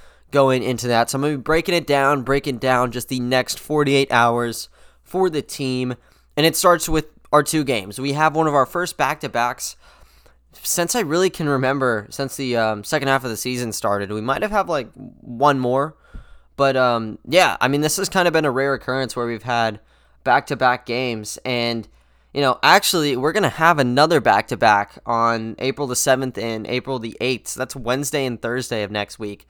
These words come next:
So we're kinda gonna have a lot more of those heading into the future, but hitting our first one in a while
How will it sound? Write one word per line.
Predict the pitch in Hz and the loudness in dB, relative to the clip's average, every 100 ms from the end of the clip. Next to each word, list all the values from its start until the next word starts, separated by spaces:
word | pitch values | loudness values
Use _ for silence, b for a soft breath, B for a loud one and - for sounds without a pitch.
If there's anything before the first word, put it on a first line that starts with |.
| b b b b | b b b b
So | - 160 | 4 6
we're | 139 143 | 6 2
kinda | 180 214 | 0 0
gonna | 214 190 | 0 2
have | 175 151 | 4 4
a | |
lot | 139 135 147 | 4 6 6
more | 135 139 | 4 2
of | |
those | 131 123 113 - b b b | 2 2 0 -8 b b b
heading | - 143 139 - | -6 -4 -4 -4
into | 135 139 | -4 -4
the | 120 | -8
future, | - 127 - 113 | -8 -8 -6 -6
but | 101 107 104 - - - _ - _ | -2 0 0 -4 -20 -20 _ -20 _
hitting | - 185 170 | -2 0 4
our | 156 | 2
first | - 160 156 151 | 4 2 2 2
one | 147 147 | 2 4
in | |
a | 135 | 2
while | 120 123 127 131 127 | 6 8 8 6 0